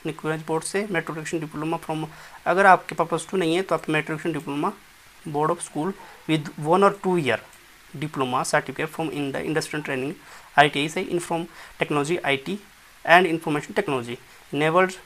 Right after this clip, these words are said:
sector आईटीईएस as notified by Director General of Employment and Training Government of India from time in the time of the three year diploma in computer engineering,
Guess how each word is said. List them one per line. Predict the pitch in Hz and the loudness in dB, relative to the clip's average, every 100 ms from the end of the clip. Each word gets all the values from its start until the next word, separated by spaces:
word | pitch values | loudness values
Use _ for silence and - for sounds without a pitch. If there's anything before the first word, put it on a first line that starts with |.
| - - | -20 -10
sector | - - - - 131 - - - - | 0 0 0 0 0 -2 -20 0 2
आईटीईएस | 160 175 175 - 147 147 156 - - - 160 | 2 0 -4 -6 0 2 2 -2 -10 -2 0
as | 156 156 - - - | 0 -2 -12 -20 -4
notified | 151 175 180 170 165 143 | 0 0 4 4 4 2
by | 139 139 | 2 6
Director | 147 - 147 | 4 4 -4
General | 143 143 147 | -2 -2 -2
of | 175 - - - - | -2 -4 -20 -20 -8
Employment | 151 139 135 131 151 - | -6 0 2 2 0 -4
and | 139 147 156 | -6 -6 0
Training | 165 135 135 156 | 0 2 2 0
Government | 143 131 127 | 2 0 -2
of | 214 | 0
India | 190 127 - - - - | 0 0 -4 -14 -20 2
from | 185 196 | 2 8
time | 170 | 6
in | 165 160 156 | 6 0 0
the | 151 | 0
time | 151 170 | 0 -4
of | - | -6
the | 139 | -6
three | - 175 | -2 0
year | 160 - - | 0 -4 -8
diploma | 156 151 147 156 151 | -8 -4 -2 0 -2
in | 151 | -2
computer | 135 135 127 | -4 -4 -4
engineering, | 139 131 127 135 | -4 -2 -2 -4